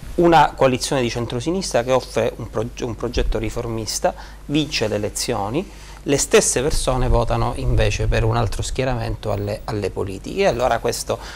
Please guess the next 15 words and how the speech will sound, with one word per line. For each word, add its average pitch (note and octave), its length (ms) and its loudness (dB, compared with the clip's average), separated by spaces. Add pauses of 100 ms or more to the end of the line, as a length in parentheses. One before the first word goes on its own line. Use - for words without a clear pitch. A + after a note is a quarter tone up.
(200)
è C#3+ 100 -2
da, B2+ 140 6
lascia B2+ 320 4
il C3 80 -2
segno A2+ 480 -2
comunque A#2+ 380 -4
che A2+ 120 -6
dove B2+ 200 0
c'è D3+ 140 0
un A#2+ 140 2
progetto A#2+ 540 -2
a - 20 -4
nostro G#2+ 320 -8
avviso A2+ 300 -2
riformista A2+ 720 -6